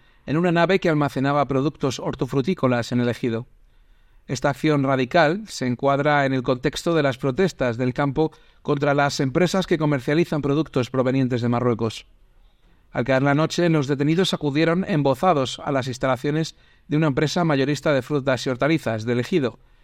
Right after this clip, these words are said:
Provistos de varios neumáticos, un colchón y un bidón de gasolina, accedieron al muelle de carga,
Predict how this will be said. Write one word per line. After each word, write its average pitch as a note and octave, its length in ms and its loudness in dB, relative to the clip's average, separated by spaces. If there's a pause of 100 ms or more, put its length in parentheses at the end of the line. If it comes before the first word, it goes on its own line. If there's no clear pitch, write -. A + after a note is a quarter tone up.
(220)
Provistos D3 480 0
de D3 100 2
varios D3+ 300 2
neumáticos, E3 680 0
un D#3 220 -2
colchón E3 520 0
y D#3+ 120 2
un G3 80 4
bidón E3 260 2
de C#3 80 2
gasolina, C#3 540 0 (440)
accedieron C#3+ 440 0
al D#3 100 2
muelle D#3 240 2
de C#3 100 0
carga, E3+ 400 0